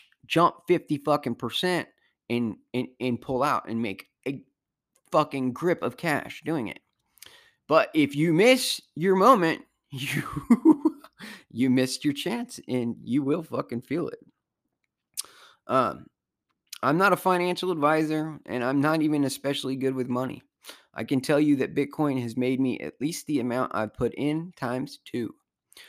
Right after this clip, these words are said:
Regardless of your feeling on crypto, get out of dollars. The great thing about crypto is its liquidity. I can move a thousand dollars to another person without any record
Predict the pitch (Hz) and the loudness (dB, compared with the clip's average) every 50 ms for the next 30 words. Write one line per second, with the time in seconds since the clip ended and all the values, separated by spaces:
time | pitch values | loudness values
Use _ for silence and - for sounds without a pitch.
0 | - _ - - 120 113 139 139 151 160 160 156 143 - 147 131 139 127 123 127 | -20 _ -6 -4 0 4 6 6 6 6 4 2 0 -2 -2 -2 -2 -4 -2 -2
1 | 147 147 151 151 151 147 113 80 110 113 123 - - 160 160 - 165 160 160 165 | 0 0 0 0 0 0 0 -2 -2 -4 -4 -4 -6 -8 -6 -4 -2 0 0 -2
2 | 160 160 - _ _ _ - 143 147 - - - 120 135 131 - - 117 127 104 | -4 -8 -14 _ _ _ -2 -2 -2 -2 -2 2 4 4 4 4 2 0 0 0
3 | 87 101 107 117 107 110 113 92 80 - - - - - _ _ _ _ _ _ | 0 0 2 2 2 2 2 0 -4 -6 -10 -14 -20 -20 _ _ _ _ _ _
4 | _ - 117 131 131 110 - - 160 160 160 147 127 120 113 123 - - - - | _ -6 -2 -2 0 -2 0 0 0 0 0 0 2 2 2 2 0 -2 -6 -8
5 | 104 - - 123 123 - - - 117 113 127 139 131 - - - 120 127 - - | -6 -2 0 0 0 0 0 -2 -4 -2 -4 -6 -6 -6 -8 -8 -8 -10 -6 -4
6 | 143 135 143 143 120 - - - _ _ _ _ _ _ - 110 120 - 143 139 | -4 -2 -2 -2 -2 -4 -8 -12 _ _ _ _ _ _ -8 -6 -4 0 2 2
7 | 143 147 139 139 - - 131 143 147 151 156 147 151 143 131 123 127 127 123 127 | 2 2 0 -2 -2 0 2 2 4 4 2 2 2 2 4 4 4 4 2 0
8 | 117 - - - 127 123 120 120 120 131 123 - - 117 110 104 - - 117 110 | -2 -6 -6 -4 -4 -2 -2 -2 -2 -4 -6 -6 -6 -6 -6 -6 -8 -8 -8 -8
9 | 107 107 117 110 110 - - 127 139 147 151 139 127 110 110 - - 117 113 113 | -8 -6 -6 -6 -6 -4 -4 -2 0 0 0 0 0 -2 -2 -4 -6 -8 -8 -10